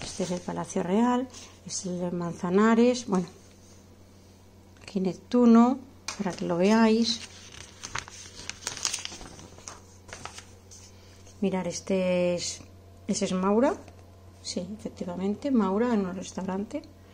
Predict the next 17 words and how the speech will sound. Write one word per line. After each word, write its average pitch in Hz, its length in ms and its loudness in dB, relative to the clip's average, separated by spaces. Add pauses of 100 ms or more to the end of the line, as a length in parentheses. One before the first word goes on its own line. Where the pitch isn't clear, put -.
(200)
con 190 180 -2
otros 185 200 -8
políticos 180 480 -6
de 165 100 -6
la 175 120 0
época. 226 480 0 (2250)
Bien. 180 220 -4 (1000)
Os 196 180 0
cuento 202 300 4
tranvías. 196 560 2
Esto 247 120 -4
es 269 80 -2
Barcelona. 170 600 -2 (120)
Barcelona 220 520 2
se 262 140 0
diferencia 208 460 0
mucho 190 520 -4